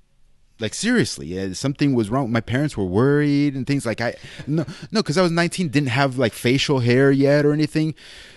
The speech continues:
So, like, my puberty was very delayed, right? Or just very slow and lethargic. And then all,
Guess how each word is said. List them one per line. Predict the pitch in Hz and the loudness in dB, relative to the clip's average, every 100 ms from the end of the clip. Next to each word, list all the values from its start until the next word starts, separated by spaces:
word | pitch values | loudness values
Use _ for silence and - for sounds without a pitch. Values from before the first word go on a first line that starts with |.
| - | -16
So, | - 147 143 131 - _ _ _ _ _ _ _ _ _ _ 117 | -6 0 2 2 -2 _ _ _ _ _ _ _ _ _ _ -4
like, | 117 | -2
my | 117 110 | 0 0
puberty | - 160 170 160 | 0 0 2 2
was | 117 101 82 | 4 2 -2
very | 87 80 110 127 143 139 131 - - 110 82 | -12 0 4 4 4 2 0 -2 -16 -18 -4
delayed, | 101 85 92 98 90 57 62 - _ - | -4 -2 0 0 0 -6 -16 -20 _ -10
right? | 90 98 104 - _ - _ | -4 -2 -4 -8 _ -20 _
Or | 98 98 | -6 -4
just | 92 - | -4 -2
very | 107 113 | 0 2
slow | 101 - 98 101 92 | -2 -6 0 0 0
and | 85 | -2
lethargic. | - 98 92 - - - _ - - - - - | 0 2 2 -2 -18 -20 _ -20 -20 -20 -18 -6
And | 107 | -4
then | 147 | 0
all, | 165 147 | 0 0